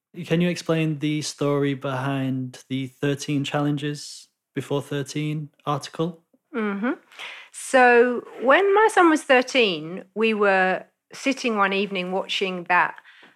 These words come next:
Speaker 2: um, t-, old T V series called Roots about slavery. I don't know if you've ever seen it or heard of it. And there's a,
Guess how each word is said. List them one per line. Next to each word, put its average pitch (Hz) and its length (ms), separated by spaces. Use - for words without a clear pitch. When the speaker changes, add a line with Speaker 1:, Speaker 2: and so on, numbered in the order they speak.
Speaker 2:
um, 175 560
t-, 226 280
old 214 280
T 220 180
V 208 180
series 185 300
called 170 360
Roots - 680
about 190 340
slavery. 240 880
I 302 60
don't 196 180
know 190 100
if 190 120
you've 185 340
ever 175 180
seen 175 320
it 151 120
or 170 180
heard 185 180
of 170 80
it. 175 240
And 202 160
there's 208 180
a, 202 340